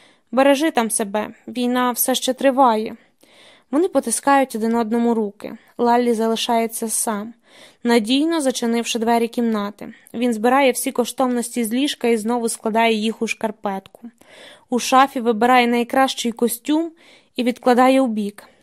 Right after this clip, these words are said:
Кладе на стіл сорочку, кілька пар спідньої білизни і шкарпеток,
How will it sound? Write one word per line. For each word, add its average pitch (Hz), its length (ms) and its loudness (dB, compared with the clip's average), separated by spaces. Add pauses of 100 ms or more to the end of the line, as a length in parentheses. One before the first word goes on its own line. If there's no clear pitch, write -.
Кладе 233 340 2
на 226 140 0
стіл 226 300 -4
сорочку, 247 720 0
кілька 277 380 0
пар 262 220 2
спідньої 247 460 0
білизни 240 580 0
і 220 40 0
шкарпеток, 247 800 -2